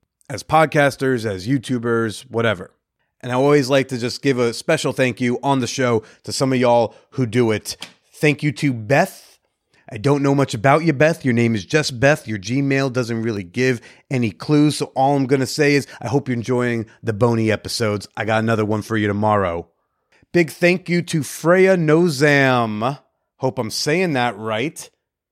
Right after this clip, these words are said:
Freya has become quite the integral member of the Champagne Room, our Discord server. Gosh, as she, as she has,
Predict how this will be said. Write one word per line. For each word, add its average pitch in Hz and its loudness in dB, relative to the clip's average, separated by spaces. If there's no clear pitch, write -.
Freya 160 2
has 135 0
become 123 -2
quite 170 0
the 123 2
integral 127 0
member 123 4
of 107 0
the 110 -6
Champagne 127 -2
Room, 98 -2
our 92 -6
Discord 104 -4
server. 104 -2
Gosh, 135 -2
as 131 -10
she, 131 -8
as 127 -8
she 127 -4
has, 127 0